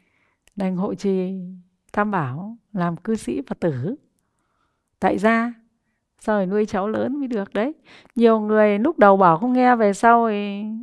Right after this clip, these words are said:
đây là gọi là dạng ngựa thứ hai, chưa phải dạng ngựa thứ ba nhưng cũng là dạng ngựa thứ hai rồi.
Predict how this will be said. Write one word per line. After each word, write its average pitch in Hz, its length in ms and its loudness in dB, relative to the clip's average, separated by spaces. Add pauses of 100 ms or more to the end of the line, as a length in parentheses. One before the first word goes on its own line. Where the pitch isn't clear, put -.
đây 226 140 2
là 220 140 -2
gọi 190 260 -4
là 190 120 -2
dạng 202 260 -2
ngựa 214 140 -2
thứ 233 140 0
hai, 269 460 2 (280)
chưa 269 160 0
phải 190 140 -2
dạng 185 200 -2
ngựa 185 140 -6
thứ 220 120 -6
ba 233 280 -2
nhưng 233 100 -8
cũng 247 120 -8
là 220 120 -2
dạng 185 240 -4
ngựa 190 140 -6
thứ 214 140 -4
hai 240 320 -2
rồi. 160 160 -10